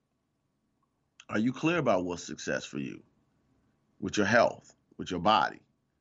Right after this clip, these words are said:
with your finances, with your relationships,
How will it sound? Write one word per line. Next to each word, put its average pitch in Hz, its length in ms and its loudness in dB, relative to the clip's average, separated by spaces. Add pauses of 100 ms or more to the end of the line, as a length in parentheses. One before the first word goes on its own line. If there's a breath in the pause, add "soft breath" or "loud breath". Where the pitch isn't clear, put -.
(560)
with 80 140 -14
your 92 80 -10
finances, 92 840 -2 (200)
with 87 160 -14
your 95 100 -4
relationships, 101 880 -2